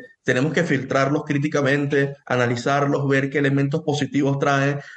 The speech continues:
cuáles son los riesgos, los elementos negativos que debemos evitar, qué podemos copiar, qué no podemos copiar,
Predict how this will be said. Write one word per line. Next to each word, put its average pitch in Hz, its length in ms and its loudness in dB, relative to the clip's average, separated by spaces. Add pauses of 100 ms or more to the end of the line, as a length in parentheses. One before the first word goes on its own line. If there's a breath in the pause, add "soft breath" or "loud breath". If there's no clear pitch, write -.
(100)
cuáles 135 200 2
son 135 180 -2
los - 80 -6
riesgos, 151 560 0
los 131 120 2
elementos 127 340 0
negativos 143 420 0
que 147 100 -2
debemos 139 280 0
evitar, 139 500 0 (320 loud breath)
qué 151 140 0
podemos 151 440 0
copiar, 143 480 0
qué 135 100 -2
no 139 160 -2
podemos 139 340 0
copiar, 139 520 0